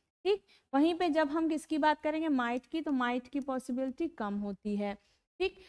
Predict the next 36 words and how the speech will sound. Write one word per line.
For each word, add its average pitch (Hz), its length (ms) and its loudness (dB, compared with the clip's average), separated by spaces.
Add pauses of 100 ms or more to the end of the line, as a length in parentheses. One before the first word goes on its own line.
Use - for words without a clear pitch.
(180)
अब 311 120 6
इसको 359 220 -2
समझोगे 214 540 -2
कैसे, 208 380 -4 (180)
अब 285 120 -2
हमने 294 240 2
बोला 285 260 2
may, 254 380 0
might 233 360 -2
और 320 100 0
must। 180 280 -6 (420)
अब 370 120 8
हमारे 392 280 2
पास 381 240 2
जब 330 180 -2
ये 302 160 0
तीन 302 280 -2
सिचुएशन 262 520 -6
आ 208 120 -6
गई 233 140 -6
तो 311 80 -8
इसको 302 220 -8
हमें 320 140 -2
फॉलो 233 340 0
कैसे 254 280 -4
करना 190 240 -4
है 247 140 -4
कि 330 140 0
जब 294 220 2
हमारे 294 280 0
पास 311 220 -4
कोई 349 160 -4
ऐसी 247 280 -2
बात 262 260 -2
आएगी 233 240 -4
जिसमें 339 240 -10